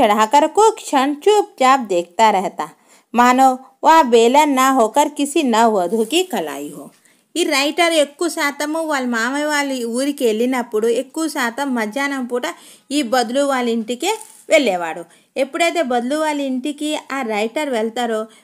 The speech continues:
వెళ్ళగానే ఇతనికి కూడా ఒక పీట తెచ్చి ఇచ్చేవాళ్ళు,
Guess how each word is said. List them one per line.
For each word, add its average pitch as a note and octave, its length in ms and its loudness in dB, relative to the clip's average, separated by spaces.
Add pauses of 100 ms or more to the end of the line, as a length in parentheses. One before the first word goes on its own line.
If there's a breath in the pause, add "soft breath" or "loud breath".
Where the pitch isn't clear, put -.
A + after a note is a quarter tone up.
(160 soft breath)
వెళ్ళగానే C#4 580 -4
ఇతనికి C4 560 -8
కూడా D4 200 -4
ఒక C4+ 240 -6 (1000)
పీట E4 240 2
తెచ్చి C#4 400 0
ఇచ్చేవాళ్ళు, F#3 600 -2